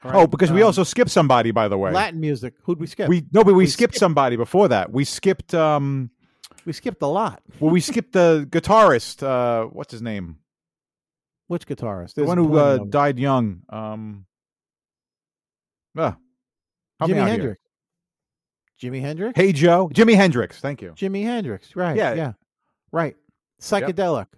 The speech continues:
Speaker 1: Yes.
Speaker 2: Hard,
Speaker 1: It's
Speaker 2: hard,
Speaker 1: true. It was, yeah. It was part of
Speaker 2: hard
Speaker 1: psychedelic.
Speaker 2: slash psychedelic. I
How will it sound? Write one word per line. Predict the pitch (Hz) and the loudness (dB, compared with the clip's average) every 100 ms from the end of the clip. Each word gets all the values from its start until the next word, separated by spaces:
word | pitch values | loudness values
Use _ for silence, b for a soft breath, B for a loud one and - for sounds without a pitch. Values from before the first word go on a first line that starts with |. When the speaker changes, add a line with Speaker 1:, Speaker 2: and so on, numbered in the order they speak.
| _ _ - | _ _ 2
Speaker 1:
Yes. | 160 180 | 4 4
Speaker 2:
Hard, | 170 | 2
Speaker 1:
It's | - _ - | -4 _ -6
Speaker 2:
hard, | 196 202 202 202 | 2 2 4 0
Speaker 1:
true. | 151 | 0
It | 117 | -2
was, | 131 127 127 | -2 -4 -6
yeah. | 104 85 - | -8 -8 -16
It | - - | -18 -10
was | 113 | -8
part | - 107 | -4 -4
of | 180 | -4
Speaker 2:
hard | - 175 | -4 -6
Speaker 1:
psychedelic. | 165 | -10
Speaker 2:
slash | - 147 156 160 160 | -12 -6 -4 -2 -4
psychedelic. | - - - 156 139 139 123 | -8 -20 -10 -8 -8 -10 -10
I | 131 | -8